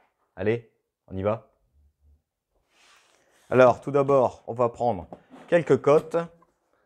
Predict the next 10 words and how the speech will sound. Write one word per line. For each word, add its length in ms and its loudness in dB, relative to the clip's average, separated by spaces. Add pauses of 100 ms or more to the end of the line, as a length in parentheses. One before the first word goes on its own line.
(880)
Moi, 360 2 (1000)
ici, 320 0 (760)
j'ai 100 -12
deux 120 -4
visseuses. 520 -2
Je 140 -12
vais 40 -8
faire 180 -6
trois 200 -2
supports 540 -4